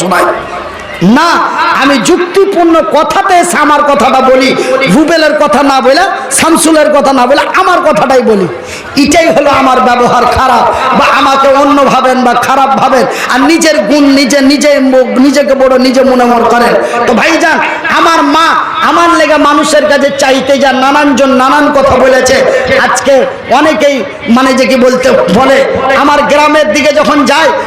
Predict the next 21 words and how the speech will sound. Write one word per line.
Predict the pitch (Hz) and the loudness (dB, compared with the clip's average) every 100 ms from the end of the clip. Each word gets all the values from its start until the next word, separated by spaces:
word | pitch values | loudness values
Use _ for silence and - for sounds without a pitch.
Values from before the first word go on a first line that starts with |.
| 277 | -4
পাড়া | 269 311 311 | -2 0 0
প্রতিবেশীর | 247 302 302 302 311 262 | 0 0 0 0 0 0
দিকে | 294 294 | 2 2
যায়, | 302 320 311 - 202 | 2 0 -4 -4 0
"মুনির | 277 339 320 294 | 0 2 0 0
বে, | 349 392 392 - - | 2 2 0 -6 -4
তোর | 254 294 302 | -2 0 2
লেগে | 294 302 | 2 2
মা | 294 262 262 - | 2 0 0 -2
খালা | 247 269 269 | 0 0 0
কত | 262 277 320 | 0 0 0
কষ্ট | 269 269 269 | 0 0 0
করেছিল।" | 220 233 226 262 208 - - - - | 0 2 2 2 0 0 -4 -8 0
মুনির | 285 311 285 | 2 4 2
বে, | 294 359 381 - - 330 | 2 2 0 -4 -6 0
কে | 349 359 | 0 2
জানে | 339 330 339 | 0 0 0
তুই | 330 | 2
এরকম | 311 311 294 | 2 2 2
হবি | 277 294 | 2 2
বে? | 277 311 | 2 2